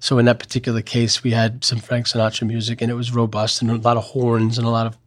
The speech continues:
a lot of brass. Then after we do the blocking of what we want it to look like, then we'll look at the duration of time that that scene will last. So if you have a three-minute piece of music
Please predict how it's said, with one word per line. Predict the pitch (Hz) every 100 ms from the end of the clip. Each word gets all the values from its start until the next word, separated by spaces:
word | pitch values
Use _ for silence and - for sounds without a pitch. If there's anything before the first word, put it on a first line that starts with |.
| _
a | 143 120
lot | 120
of | 110
brass. | 113 117 104 85 - -
Then | 151 147 143 139
after | 143 143 -
we | 127 123
do | 120 131
the | 113
blocking | 131 135 151 135 117
of | 110
what | 127
we | 123
want | 117 120
it | 117
to | -
look | 110 143 147
like, | 123 104 117 - _ -
then | 135 151
we'll | 139
look | 123 127
at | 117
the | 113
duration | 107 127 131 - 120
of | 107
time | - 147 127 110
that | 107
that | 113 104
scene | - 151 127 107
will | 104
last. | 98 95 - - - _
So | - 131 117
if |
you | 131
have | 127 127
a |
three-minute | - 147 143 127 117
piece | - 170 123
of | 110
music | 139 143 110 104